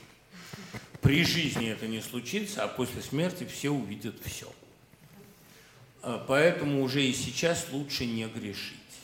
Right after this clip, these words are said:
Данте во многом, кстати говоря, руководствовался, сочиняя комедию «Дивину», именно тем, чтобы внушить, запугать до предела современников и внушить им хоть такой ценой понятие о морали.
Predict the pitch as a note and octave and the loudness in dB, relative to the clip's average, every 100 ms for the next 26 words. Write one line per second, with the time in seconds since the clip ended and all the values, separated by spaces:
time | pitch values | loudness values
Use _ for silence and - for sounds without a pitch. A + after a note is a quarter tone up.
0 | - - - - - - - - D3+ F3 | -20 -20 -20 -20 -18 -16 -10 2 4 4
1 | E3+ C3+ C3+ C#3 D#3+ F3 D3 C3+ - C#3+ | 2 0 0 0 0 0 -2 -4 -6 -6
2 | C3+ C3 C3 C3 B2+ C3+ C3 C3+ - A#2 | -4 -2 -2 -2 -2 0 0 0 -4 -8
3 | A2 - G#2 - - B2+ B2 G#2 A#2 A#2+ | -10 -10 -10 -10 -6 -2 -2 -2 -4 -4
4 | A#2 A2 G#2+ A#2+ C3+ G3 G3+ - - - | -4 -4 -4 -4 -2 -2 -4 -8 -10 -10
5 | - C#3 D3+ D3 C3 C3 - E3+ F#3+ G3 | -4 -2 0 0 0 -2 0 2 2 -2
6 | - C#3+ C#3 C3 B2 C3 C3 - D#3 - | -2 -2 0 -2 0 0 0 -2 -4 -6
7 | - B2+ D#3+ - F3+ D#3+ F#3 D3 - C3+ | -8 -2 -2 -2 4 10 12 10 4 -2
8 | - C3+ B2+ B2+ G#2+ G2+ - G#2+ A#2+ C#3 | -2 -4 -2 0 0 -2 -6 -4 -2 0
9 | F#3 F#3+ F#3 F3 - - - C3+ C3 C3+ | 0 0 -2 -6 -8 -16 -4 0 2 2
10 | C3+ E3+ D#3 E3 C#3+ D#3+ - D3+ D3+ A3 | 2 0 0 -2 0 -2 4 4 8 6
11 | G#3+ - D3 C3 A2+ G2 A#2+ A#2 A2+ G2+ | 6 4 2 2 2 0 0 0 -2 -4
12 | A2 G#2+ A2 C3 C3 G#2 D#2 | -2 0 4 6 6 4 2